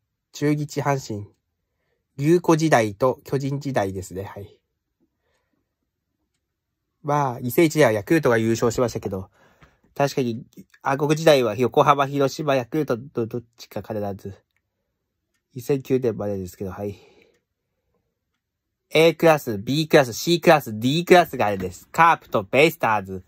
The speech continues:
ですね。笑っちゃいますね。エービーシーディーだと。<laughs> さらに、えー、他に考えられる二千十年代は確かに巨人の時代だけなく、広島の時代とも言っていいでしょう。はい。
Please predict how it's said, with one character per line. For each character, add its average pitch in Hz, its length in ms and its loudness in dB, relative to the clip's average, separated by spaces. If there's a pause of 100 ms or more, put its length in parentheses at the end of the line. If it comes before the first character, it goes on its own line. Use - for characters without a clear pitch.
(120)
で 107 100 -8
す - 100 -10
ね。 147 180 2 (220)
笑 151 180 2
っ 151 60 -2
ち - 80 -4
ゃ 170 40 2
い 170 40 0
ま 170 60 -2
す - 80 -10
ね。 127 140 0
エ - 20 2
ー 123 80 -10 (100)
ビ 135 160 -4
ー - 20 -8
シ 143 220 -10
ー 131 40 -8
デ 135 80 -8
ィ 135 80 -2
ー - 20 -2
だ 110 100 -2
と。 95 200 -10
<laughs> - 1300 -4
さ - 220 -6
ら 143 120 2
に、 135 280 -6
え 113 480 -6
ー、 - 40 -20 (1700)
他 - 220 -2
に 147 100 -2
考 151 280 -2
え 156 80 -2
ら 151 100 2
れ 151 160 -2
る 110 200 -8
二 113 80 -10
千 147 200 -4
十 139 120 -4
年 147 180 -4
代 123 120 -2
は 104 60 -8
確 - 160 -6
か 104 60 -6
に 95 60 -10
巨 165 140 0
人 147 180 -4
の 110 80 -4
時 120 140 -14
代 110 140 -4
だ 107 80 -8
け - 80 -12
な 95 80 -12
く、 95 100 -18 (260)
広 170 280 4
島 185 160 2
の 170 100 -2
時 151 140 -6
代 143 160 4
と - 180 -6
も 135 80 -4
言 101 80 -6
っ 95 40 -18
て 107 100 -12
い - 20 -8
い 101 40 -8
で 98 60 -8
し - 120 -10
ょ 87 60 -10
う。 - 20 -12
は - 160 -14
い。 95 200 -20